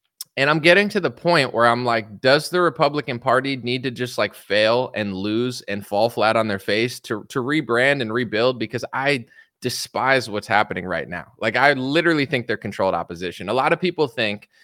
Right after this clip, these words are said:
and this is, you know, up for debate. We'll find out. A lot of people think that they're trying, like Trump was trying, Matt Gaetz is really trying, and the Republican Party's, they're, they're really trying,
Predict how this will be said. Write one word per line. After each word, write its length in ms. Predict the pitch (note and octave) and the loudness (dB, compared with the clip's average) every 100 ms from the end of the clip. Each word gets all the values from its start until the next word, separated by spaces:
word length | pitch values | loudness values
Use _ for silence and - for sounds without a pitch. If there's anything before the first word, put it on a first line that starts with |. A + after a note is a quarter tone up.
| _ - | _ -4
and 140 | E3 | 0
this 160 | G3+ G#3 | 0 0
is, 280 | F3+ E3 - | -2 -6 -4
you 160 | G#3+ | 0
know, 180 | E3 E3 - _ _ _ _ _ _ _ _ | 2 0 -6 _ _ _ _ _ _ _ _
up 180 | D3 E3 | 2 2
for 100 | F3+ | 2
debate. 440 | D#3+ C3 B2+ D3+ - _ - _ _ - | 2 4 4 2 -6 _ -20 _ _ -2
We'll 140 | D#3 | 2
find 280 | E3 D#3+ C3+ | 6 6 6
out. 200 | A2+ B2 - _ _ _ _ _ _ - - | 4 4 -4 _ _ _ _ _ _ -10 0
A 80 | D#3+ | 2
lot 220 | D#3+ F#3 | 2 0
of 80 | G#3 | -2
people 260 | A3 G#3 | -2 -2
think 280 | F#3 F3 F3 | -2 -2 0
that 180 | D#3 C#3+ | -2 0
they're 140 | C3 | -2
trying, 560 | - - A2 B2+ C#3+ C#3+ | -4 -2 0 0 -2 -8
like 160 | G2+ - | -10 -8
Trump 320 | - C#3+ B2+ | -4 -4 -4
was 140 | B2+ | -8
trying, 480 | - B2+ B2+ B2+ B2 | -2 0 2 0 0
Matt 260 | A#2 A2 - | 0 -2 -4
Gaetz 240 | B2+ - | -6 -6
is 160 | B2+ B2 | -8 -2
really 260 | B2 A#2+ | 0 0
trying, 540 | A2+ B2 A#2+ A#2 A#2 G#2+ | 0 4 4 4 0 -4
and 80 | G2 | -8
the 60 | |
Republican 400 | G#2 C#3+ C3+ B2 | -4 0 0 0
Party's, 260 | C3 B2+ A#2+ | 0 0 -2
they're, 140 | C#3+ | -6
they're 160 | D3+ D#3 | -4 0
really 280 | F3+ G3 D3 | 4 4 4
trying, 680 | - C#3+ C3+ A#2+ G2+ F#2+ | 0 2 2 2 0 -4